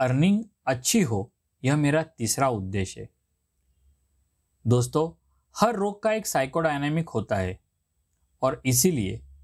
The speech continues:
यह साइकोडायनामिक पहचानना बहुत इंपॉर्टेंट होता है। मेरा प्रयास होगा इस पॉडकास्ट के माध्यम से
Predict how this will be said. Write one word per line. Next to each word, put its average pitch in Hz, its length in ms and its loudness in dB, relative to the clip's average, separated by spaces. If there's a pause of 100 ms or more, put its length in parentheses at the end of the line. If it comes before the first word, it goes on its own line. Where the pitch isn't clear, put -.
(200)
यह 143 140 4
साइकोडायनामिक 160 1000 0
पहचानना 147 720 0 (460)
बहुत 123 480 2
इंपॉर्टेंट 123 580 0
होता 95 260 -2
है। 95 160 -4 (1200)
मेरा 175 180 2
प्रयास 165 460 -2
होगा 147 420 -2 (520)
इस 185 140 2
पॉडकास्ट 131 600 -2
के 160 100 -2
माध्यम 117 440 2
से 104 320 -6